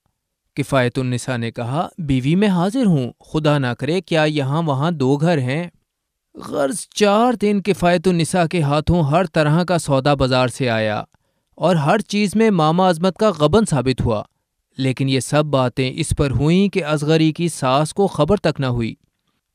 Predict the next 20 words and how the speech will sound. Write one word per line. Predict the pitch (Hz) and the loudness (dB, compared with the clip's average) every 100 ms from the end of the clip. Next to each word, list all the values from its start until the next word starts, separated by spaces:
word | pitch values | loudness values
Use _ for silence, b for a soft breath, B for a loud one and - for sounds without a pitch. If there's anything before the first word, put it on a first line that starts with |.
| _ 151 | _ -4
असगरी | 135 135 143 143 | -2 0 0 0
ने | 139 135 | 0 -2
जाना, | 127 117 113 117 151 240 _ | 0 -2 -2 -4 -6 -8 _
किफ़ायतुन्निसा | 160 - 147 156 185 180 175 - 220 208 | -8 -2 0 0 0 0 0 0 0 0
ने | 143 113 - _ - | 0 -4 -8 _ -14
या | 139 147 170 | 0 2 4
मामा | 160 127 127 120 | 2 0 0 -2
अजमत | - 123 107 120 | -4 -8 -8 -10
ने, | 107 - _ _ _ _ | -12 -16 _ _ _ _
इस | 196 190 170 | -6 -2 0
वास्ते | 151 165 - 208 | 2 2 2 0
कि | 180 190 | 2 0
असगरी | 170 160 180 196 185 | 0 0 0 0 0
बहुत | 160 180 185 | 2 2 2
मुरव्वत | 165 143 151 175 208 | 0 2 2 0 0
और | 214 | 0
लिहाज | 190 139 151 185 | 0 2 2 0
की | - 180 | -2 -2
औरत | 135 123 120 | 0 -2 -4
थी। | - 165 147 | -4 -4 -6